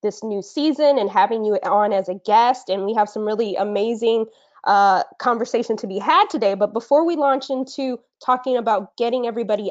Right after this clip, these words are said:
out of their comfort zone, will you tell our listeners a little bit more about you?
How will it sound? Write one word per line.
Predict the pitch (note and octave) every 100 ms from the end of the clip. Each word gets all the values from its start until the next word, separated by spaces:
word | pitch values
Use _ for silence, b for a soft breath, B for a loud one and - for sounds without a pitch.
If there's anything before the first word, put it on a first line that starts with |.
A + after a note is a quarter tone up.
| -
out | G3+ A3
of | F#3
their | F#3
comfort | - C#5 C5+ C#4 G#3
zone, | A3 G#3 G3+ A3+ b b
will | C4 C#4
you | G4
tell | G#4 D#4 E4
our | C#4
listeners | C4 C4+ C#4 A#3+
a |
little | A3+ A3+
bit | G#3+
more | G#3+ G#3
about | G#3+ G3+ G3
you? | G#3+ A#3